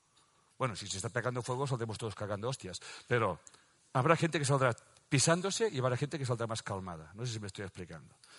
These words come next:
Por lo tanto, eso también ya depende de la persona. Pero es muy importante eso. Mis, mis dolencias físicas, mis síntomas físicos, están en correlación directa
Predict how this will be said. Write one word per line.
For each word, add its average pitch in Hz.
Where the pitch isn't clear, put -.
Por 113
lo 113
tanto, 135
eso 131
también 127
ya 127
depende 113
de 107
la 98
persona. 82
Pero 143
es 156
muy 175
importante 131
eso. -
Mis, 202
mis 156
dolencias 135
físicas, 123
mis 127
síntomas 139
físicos, 175
están 131
en 143
correlación 131
directa 160